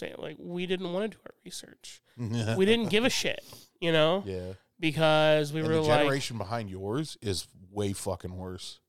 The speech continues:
Speaker 1: Well.
Speaker 2: So, and they're, I mean, the, and honestly, those are the ones that are in, that are, like, the first year teachers.
Speaker 1: Really?
Speaker 2: Oh my God.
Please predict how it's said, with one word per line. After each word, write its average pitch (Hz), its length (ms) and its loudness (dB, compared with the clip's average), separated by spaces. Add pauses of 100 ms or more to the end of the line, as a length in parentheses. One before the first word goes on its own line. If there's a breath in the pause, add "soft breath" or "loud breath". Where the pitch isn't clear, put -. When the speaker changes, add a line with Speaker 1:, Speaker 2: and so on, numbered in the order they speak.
Speaker 1:
Well. 170 440 0 (300 loud breath)
Speaker 2:
So, - 240 -8
and 113 240 -4
they're, 113 420 0
I 110 60 -4
mean, 101 320 -2 (140)
the, 120 240 4
and 123 140 6
honestly, 120 480 2
those 113 240 -2
are 139 40 -2
the 127 80 2
ones 113 220 4
that 107 100 2
are 104 80 -2
in, 104 180 -2 (120)
that 107 180 4
are, 101 260 0
like, 104 280 -6
the 98 240 2
first - 400 -8
year 98 100 -8
teachers. 95 520 -14 (580)
Speaker 1:
Really? 135 560 0
Speaker 2:
Oh 117 120 4
my 92 160 -2
God. 98 460 -6